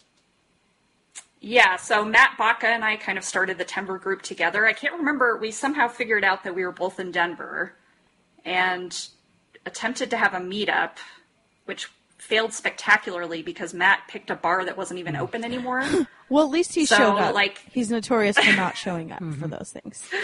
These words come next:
Speaker 2: <laughs>
Speaker 1: Yeah, so it ended up being me and Matt, and then my, my husband was there. My husband has come to, like, every single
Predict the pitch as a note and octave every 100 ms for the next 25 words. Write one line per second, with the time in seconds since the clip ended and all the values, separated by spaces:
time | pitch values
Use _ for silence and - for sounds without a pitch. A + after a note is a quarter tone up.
0 | - A#3+ - - - E4+ F4 - - D#4+
1 | - A#3 A3+ C4+ C#4 A#3 B3+ A3+ A3 G#3
2 | G3+ C4 - - _ _ G#3 A3+ B3 C4+
3 | C#4 G#3+ G#3+ G3+ G#3 G3+ G3 - F#3 F#3+
4 | F#3+ F3 F#3 F#3 G#3 - F#3 E3+ - F3
5 | G3+ G3 F#3+ F3 - E3+ D#3+ F3 E3+ F#3
6 | F#3 F3 F#3+ E3 E3